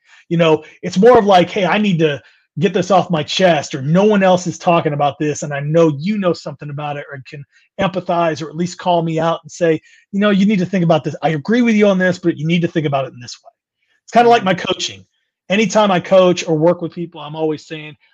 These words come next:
Speaker 1: "I wanna get to the point with you, Sasha, that when we have a relationship, you know my intent, and I can say, 'Sasha, really? Come on, really?'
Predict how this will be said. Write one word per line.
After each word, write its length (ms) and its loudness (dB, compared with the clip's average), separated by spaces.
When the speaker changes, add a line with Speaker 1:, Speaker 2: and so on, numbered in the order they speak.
Speaker 1:
"I 120 2
wanna 180 0
get 180 -6
to 100 -14
the 80 -4
point 440 -10
with 280 -8
you, 420 -2
Sasha, 540 -4
that 180 -10
when 220 -4
we 80 0
have 140 4
a 20 2
relationship, 720 -4
you 160 -4
know 140 -2
my 140 0
intent, 420 -4
and 100 -10
I 60 -6
can 80 -10
say, 180 -8
'Sasha, 440 -14
really? 360 -6
Come 160 -14
on, 200 -18
really?' 540 0